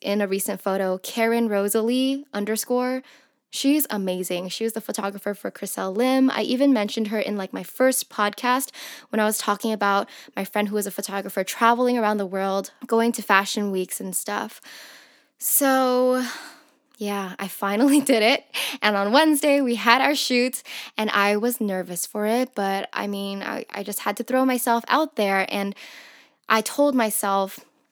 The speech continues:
"I don't mind what happens." That's the mindset that I always try to have when I'm nervous about something, because whether it goes well or it doesn't go well, if you don't mind what happens, then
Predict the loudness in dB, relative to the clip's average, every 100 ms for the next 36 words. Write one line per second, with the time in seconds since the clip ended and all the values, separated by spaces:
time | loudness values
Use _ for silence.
0 | -14 -10 -6 -4 -4 -4 -6 -6 -8 -12
1 | -12 -10 -10 -10 -14 -12 -14 -14 _ _
2 | _ _ 0 0 2 -2 0 2 2 0
3 | -2 -2 0 4 4 4 4 4 4 0
4 | -4 -10 -12 0 2 4 2 0 2 4
5 | 2 0 -2 -2 0 0 2 0 -2 -4
6 | -4 -8 -10 -10 -10 -6 -4 -4 -8 -18
7 | -20 -20 -20 _ _ 4 4 4 4 4
8 | 2 -2 -8 2 4 4 4 2 0 0
9 | 2 2 2 2 2 2 -2 -8 -4 0
10 | 2 2 2 2 2 0 -2 -2 -2 0
11 | -2 0 0 0 -2 -2 -4